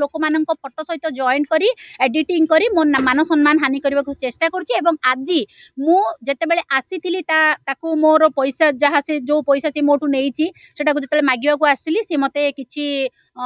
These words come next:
ତା ସାଙ୍ଗସାଥି ହେଇଥିବେ କିମ୍ବା କିଏ ହେଇଥିବେ, ମୋର ଆଇଡ଼ିଆ ନାହିଁ, ସେମାନଙ୍କୁ ଧରି ମୋତେ ଆକ୍ରମଣ ବି କରିଛି ଏବଂ ମୋ, ମୋ ବ୍ୟାଗରୁ ମଧ୍ୟ ସେ କିଛି ପଇସା ଆଜି ଛଡ଼େଇକି ନେଇଛି। ତ ସେଥି ସକାଶେ ମୁଁ ବର୍ତ୍ତମାନ ଢେଙ୍କାନାଳ ଟାଉନ ଥାନାରେ ଗୋଟେ ଅଭିଯୋଗ, ଲିଖିତ ଅଭିଯୋଗ ଦେଇଛି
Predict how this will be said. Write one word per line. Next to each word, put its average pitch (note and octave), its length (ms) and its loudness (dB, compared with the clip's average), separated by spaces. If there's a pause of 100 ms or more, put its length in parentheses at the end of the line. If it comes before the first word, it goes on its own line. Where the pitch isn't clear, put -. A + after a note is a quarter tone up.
(100)
ତା C#4+ 180 -2
ସାଙ୍ଗସାଥି D#4 580 -2
ହେଇଥିବେ D#4 320 -6
କିମ୍ବା D#4+ 240 -2
କିଏ D#4 180 -4
ହେଇଥିବେ, D#4+ 280 -4
ମୋର D4 240 2
ଆଇଡ଼ିଆ C4+ 320 2
ନାହିଁ, D4 180 2
ସେମାନଙ୍କୁ C#4 400 -4
ଧରି B3+ 200 0
ମୋତେ F4+ 240 -4 (280)
ଆକ୍ରମଣ C#4 520 -4
ବି C#4+ 120 -4
କରିଛି B3+ 400 -6 (120)
ଏବଂ C4+ 180 2 (100)
ମୋ, C4+ 160 4 (480)
ମୋ B3+ 140 2
ବ୍ୟାଗରୁ C#4 360 2
ମଧ୍ୟ C#4+ 220 0
ସେ - 80 -6
କିଛି C4+ 240 -8
ପଇସା B3+ 320 -10
ଆଜି C4+ 160 -2
ଛଡ଼େଇକି A#3 360 -6
ନେଇଛି। G#3 280 -6 (320)
ତ - 80 -4
ସେଥି E4+ 340 2
ସକାଶେ F#4+ 420 0
ମୁଁ E4+ 200 4
ବର୍ତ୍ତମାନ D4+ 500 4
ଢେଙ୍କାନାଳ D4 500 0
ଟାଉନ C4+ 260 0
ଥାନାରେ C#4+ 380 2
ଗୋଟେ C#4 280 0
ଅଭିଯୋଗ, B3 460 2
ଲିଖିତ B3+ 300 -2
ଅଭିଯୋଗ C#4 420 -2
ଦେଇଛି D#4+ 280 -2